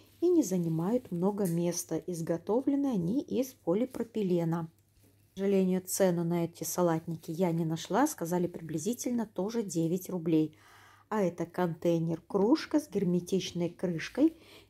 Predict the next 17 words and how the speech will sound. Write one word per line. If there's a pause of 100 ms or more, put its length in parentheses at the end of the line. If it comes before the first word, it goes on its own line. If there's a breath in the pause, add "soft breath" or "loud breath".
Его
можно
использовать
в
микроволновой
печи
с
приоткрытой
крышкой
и
только
для
разогрева
пищи. (360)
Растворимый
кофе
"Жардин"